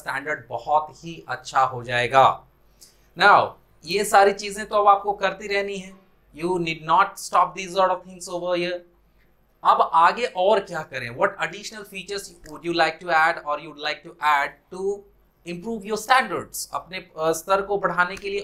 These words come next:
और क्या-क्या चीजें हमें करनी शुरू करनी पड़ेंगी? Basically, I am in the mood of teaching you today some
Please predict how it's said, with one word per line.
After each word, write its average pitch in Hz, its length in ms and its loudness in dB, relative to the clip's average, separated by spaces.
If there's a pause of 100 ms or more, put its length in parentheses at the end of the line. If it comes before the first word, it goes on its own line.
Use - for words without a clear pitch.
और 196 300 4 (100)
क्या-क्या 196 320 -2
चीजें 190 320 -12
हमें 175 320 -10
करनी 170 280 -6
शुरू 170 260 -10
करनी 147 280 -4
पड़ेंगी? 120 520 -8 (640)
Basically, 233 520 2 (180)
I - 60 -
am 220 80 0
in 220 80 -4
the 220 80 -4
mood 214 300 0
of 214 180 6
teaching 190 400 -12
you 220 140 -10
today 175 260 -2 (360)
some 196 160 0